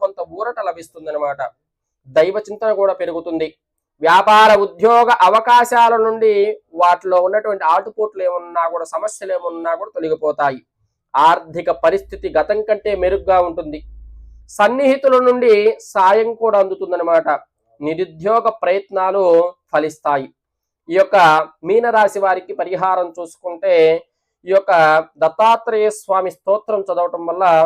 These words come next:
మంచి ఫలితాలు లభిస్తాయి మీనరాశి వారికి. ఈ, ఈ రోజు ద్వాదశ రాశుల వారందరికీ కూడా ప్రతి పని కూడా జయప్రదం కావాలని,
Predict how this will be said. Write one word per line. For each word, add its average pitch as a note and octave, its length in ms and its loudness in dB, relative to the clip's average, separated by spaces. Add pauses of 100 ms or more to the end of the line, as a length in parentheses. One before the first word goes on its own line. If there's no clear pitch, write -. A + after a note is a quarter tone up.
(240)
మంచి E3 300 -4
ఫలితాలు D3+ 440 -4
లభిస్తాయి D3+ 640 -6 (280)
మీనరాశి C3+ 560 -4
వారికి. B2 340 -6 (180)
ఈ, A#3 60 -4 (240)
ఈ G#3+ 100 0
రోజు B3 240 4
ద్వాదశ A3 440 2
రాశుల A#3 300 0
వారందరికీ G#3+ 540 0
కూడా G#3+ 220 2
ప్రతి F#3 280 -4
పని G#3 200 -2
కూడా G3+ 220 0
జయప్రదం F#3 540 -6
కావాలని, F#3 560 -2